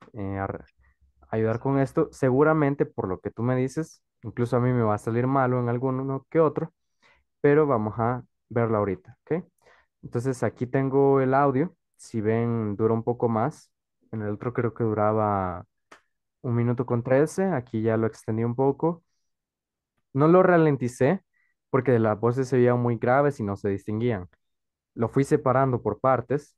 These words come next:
O sea, no tanto partes. Les di como un segundo más entre, entre idea e idea. Pero se entiende mejor, ¿ok? Entonces, if you want, we can practice right now. Por mí no hay ningún problema de,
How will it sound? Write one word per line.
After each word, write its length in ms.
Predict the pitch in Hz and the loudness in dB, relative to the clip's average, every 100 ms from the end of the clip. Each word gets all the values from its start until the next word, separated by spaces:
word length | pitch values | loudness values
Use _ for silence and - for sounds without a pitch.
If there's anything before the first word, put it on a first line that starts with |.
| _ | _
O 80 | - | -6
sea, 120 | 143 | -6
no 340 | 117 165 208 | -2 0 2
tanto 340 | 208 208 202 175 | 2 2 2 0
partes. 580 | 127 120 127 - - - | 2 2 -2 -6 -12 -10
Les 160 | 101 | -4
di 120 | 104 117 | -2 0
como 240 | 123 120 | 0 2
un 160 | 127 139 | 2 0
segundo 420 | 135 117 127 123 | 0 0 0 -2
más 300 | 104 107 120 | -2 -2 -4
entre, 680 | 117 104 95 92 90 92 90 _ _ _ _ _ _ | -6 -4 -2 -4 -6 -10 -16 _ _ _ _ _ _
entre 680 | 101 98 95 95 95 92 90 | -16 -10 -6 -4 -4 -6 -6
idea 480 | 95 101 110 123 117 | -6 -4 -4 -2 -2
e 60 | 104 | -4
idea. 480 | 104 104 113 196 - _ _ _ _ _ _ _ _ _ | -4 -2 -2 -4 -8 _ _ _ _ _ _ _ _ _
Pero 300 | 170 160 165 | 2 4 2
se 100 | - | -2
entiende 280 | 117 113 104 | -4 -2 -2
mejor, 420 | 104 113 127 120 - _ _ _ | -2 -2 -4 -6 -12 _ _ _
¿ok? 220 | 127 143 - _ _ _ _ _ _ - | -6 -6 -8 _ _ _ _ _ _ -8
Entonces, 560 | - 113 131 127 - _ _ | -6 -2 -4 -6 -16 _ _
if 120 | 120 - | -12 -6
you 100 | 104 | -2
want, 260 | 135 208 143 | -2 -2 -6
we 100 | 123 | -4
can 160 | 120 | -6
practice 480 | 117 113 110 - 113 - | -2 0 0 -2 -6 -4
right 140 | 98 | -6
now. 200 | 87 - _ _ _ _ _ _ _ _ _ _ - 117 _ | -8 -16 _ _ _ _ _ _ _ _ _ _ -16 -16 _
Por 140 | - 143 | -4 0
mí 100 | 170 | 0
no 100 | 170 | 0
hay 60 | |
ningún 240 | 143 127 123 | 0 -2 -2
problema 420 | 120 113 123 127 | -2 -2 -2 -2
de, 200 | 110 151 | -2 -4